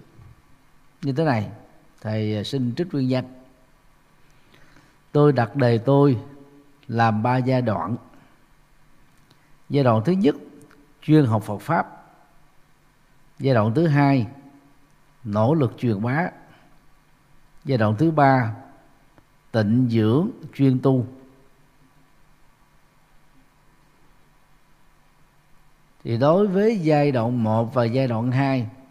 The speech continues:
Đại sư Thiện Hoa làm rất nhất quán, rất tuyệt vời. Nhưng mà đối với giai đoạn ba đó,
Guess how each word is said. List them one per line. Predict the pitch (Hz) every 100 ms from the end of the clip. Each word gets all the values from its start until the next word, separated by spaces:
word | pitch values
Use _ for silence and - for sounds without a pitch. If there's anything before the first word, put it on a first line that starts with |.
| _ _ _
Đại | - 120 107 113
sư | 110 143 135
Thiện | 110 107
Hoa | 107 123 123
làm | 117 110 104 101 110 - - _ _ _
rất | 123 165 175
nhất | 180
quán, | - 139 143 - - _ - _ _ _ _ _
rất | 135 170 -
tuyệt | 110
vời. | 107 104 85 - _ _ _ _ _ _ _ _ _ _ _ _ - - _ _ _ _ - - _ _ _ _ _ _ _ _ _ _ _ - -
Nhưng | 156
mà |
đối | 131 151 208
với | 202 220
giai | 185
đoạn | 135 117
ba | 151 147 143
đó, | 147